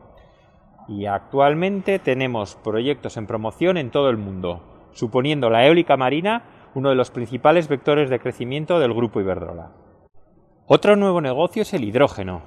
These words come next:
donde se nombró un director, se creó un equipo, se buscaron alianzas para entender las cadenas de valor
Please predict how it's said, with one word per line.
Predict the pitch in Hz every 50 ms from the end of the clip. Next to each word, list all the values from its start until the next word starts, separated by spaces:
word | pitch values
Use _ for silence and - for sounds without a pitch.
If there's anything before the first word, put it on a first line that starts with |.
| - -
donde | - 101 101 95 98
se | 98 - 123
nombró | 104 104 110 113 127
un | 143 160
director, | 180 185 151 101 - - - 127 110 98 -
se | - - 98
creó | - - 104 113
un | 135 156
equipo, | 147 - - 139 131 - - 92 92
se | - - 104
buscaron | 95 110 - - - 143 156 175 165
alianzas | 135 117 120 135 151 170 175 - 214 208 190
para | - - 139 123 117
entender | 117 107 117 113 117 120 139 151 156 160
las | 156 139 123 117 110 101
cadenas | - - 113 107 117 135 151 151 151
de | 156 147
valor | 131 123 117 123 135 160 185 208